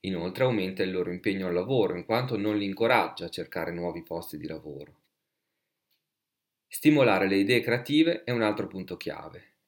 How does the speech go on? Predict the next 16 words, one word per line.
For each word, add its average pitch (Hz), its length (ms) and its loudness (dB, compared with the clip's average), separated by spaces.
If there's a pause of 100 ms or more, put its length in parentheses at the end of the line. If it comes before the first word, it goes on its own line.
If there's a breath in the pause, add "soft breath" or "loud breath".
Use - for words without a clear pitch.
Esprime 95 480 2
franchezza 104 600 0
e 110 40 2
fiducia. - 600 -12 (140)
In 98 100 -8
un 110 120 0
ambiente 135 400 0
in 104 100 -2
cui 107 160 4
è 101 40 4
possibile 101 520 -6
una 90 180 -4
comunicazione 90 680 -4
efficace 95 460 -4
e - 20 -4
aperta, 82 580 -8